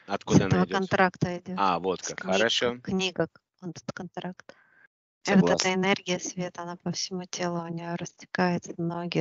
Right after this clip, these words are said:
Speaker 2: руки, она с-, начинает смотреть на себя.
Speaker 1: Ну, страх проходит, Марина?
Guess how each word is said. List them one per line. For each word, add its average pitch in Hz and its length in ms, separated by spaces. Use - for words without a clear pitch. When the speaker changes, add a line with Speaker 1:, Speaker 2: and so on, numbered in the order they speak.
Speaker 2:
руки, 175 380
она 170 280
с-, - 180
начинает 180 800
смотреть - 580
на 170 100
себя. 170 520
Speaker 1:
Ну, 92 140
страх 101 340
проходит, 123 400
Марина? 85 360